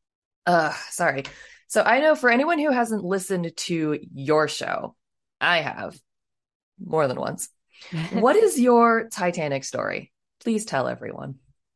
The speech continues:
Speaker 2: Um, so basically it was,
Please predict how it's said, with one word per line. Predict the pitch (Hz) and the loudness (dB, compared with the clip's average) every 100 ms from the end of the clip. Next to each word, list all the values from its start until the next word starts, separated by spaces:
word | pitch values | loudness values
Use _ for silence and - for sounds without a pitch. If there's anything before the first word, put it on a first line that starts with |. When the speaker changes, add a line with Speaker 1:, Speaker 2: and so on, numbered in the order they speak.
| - | -8
Speaker 2:
Um, | 233 240 262 269 269 269 269 - 330 _ _ _ _ | -2 0 0 0 0 0 -4 -8 -20 _ _ _ _
so | - 226 202 - | -8 -4 -4 -6
basically | 208 220 - 226 208 180 165 151 151 156 156 156 - | -6 -6 -6 -10 -10 -8 -6 -6 -8 -6 -8 -10 -8
it | 170 - | -8 -8
was, | 156 160 156 156 156 156 156 160 156 - | -10 -6 -6 -6 -6 -6 -6 -8 -10 -14